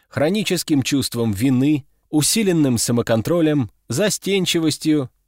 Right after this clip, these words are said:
депрессией. Хронический стыд заставляет человека чувствовать себя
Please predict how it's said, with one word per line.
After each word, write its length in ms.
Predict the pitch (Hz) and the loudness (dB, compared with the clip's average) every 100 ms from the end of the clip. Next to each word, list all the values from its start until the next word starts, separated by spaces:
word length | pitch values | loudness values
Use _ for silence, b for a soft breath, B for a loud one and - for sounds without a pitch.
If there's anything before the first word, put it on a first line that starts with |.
| - | -12
депрессией. 840 | 95 151 127 107 92 - 85 - _ _ _ | -6 -4 0 -2 -2 -6 -8 -12 _ _ _
Хронический 720 | - 131 151 151 - 127 - 117 | -4 0 2 2 0 -4 -2 -4
стыд 440 | - 175 - - - | -2 -2 -2 -10 -10
заставляет 640 | 101 127 - 170 208 202 - | -4 -2 -2 -2 -2 -2 -2
человека 500 | 175 180 190 185 165 | -2 0 -2 -2 -4
чувствовать 580 | - 202 - 175 165 | -4 -4 -2 -2 -2
себя 460 | - 160 175 165 | 0 0 0 0